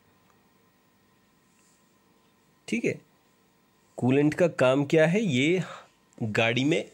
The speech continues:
इंजन को ओवरहीट होने से बचाता है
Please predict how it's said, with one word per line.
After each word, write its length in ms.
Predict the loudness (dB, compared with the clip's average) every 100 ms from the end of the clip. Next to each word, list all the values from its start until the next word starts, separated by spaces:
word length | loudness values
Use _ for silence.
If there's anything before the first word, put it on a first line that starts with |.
| -2
इंजन 400 | 0 2 0 0
को 160 | 0 0
ओवरहीट 680 | 0 0 0 0 -2 -2 -2
होने 300 | -2 0 0
से 340 | 0 0 -2 -12 -20 -18 -6
बचाता 640 | 0 0 0 -2 -2 -2
है 240 | 0 -2